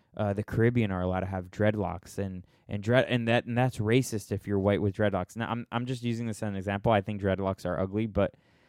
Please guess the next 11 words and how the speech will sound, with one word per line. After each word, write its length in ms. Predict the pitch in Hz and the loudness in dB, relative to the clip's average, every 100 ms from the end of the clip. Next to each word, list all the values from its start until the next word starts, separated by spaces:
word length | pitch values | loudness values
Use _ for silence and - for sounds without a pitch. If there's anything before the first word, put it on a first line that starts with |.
| _ _ | _ _
but 160 | 113 110 | -2 0
there's 180 | 131 127 | 0 0
no 100 | 147 | 0
such 260 | 160 - | 0 -2
thing 160 | 147 143 | 0 0
as 120 | 123 | 0
cultural 380 | - 131 - 127 | 2 2 4 2
appropriation. 840 | - 123 110 117 117 - 107 92 _ _ _ _ _ _ _ _ _ _ _ - | 4 0 4 4 4 2 -6 -8 _ _ _ _ _ _ _ _ _ _ _ -2
Recognizing 920 | 120 156 190 165 175 165 143 147 143 | 4 4 4 0 2 2 2 0 2
the 100 | 117 | 2
differences 800 | 104 127 - 143 - 123 110 | 2 0 0 -6 0 2 2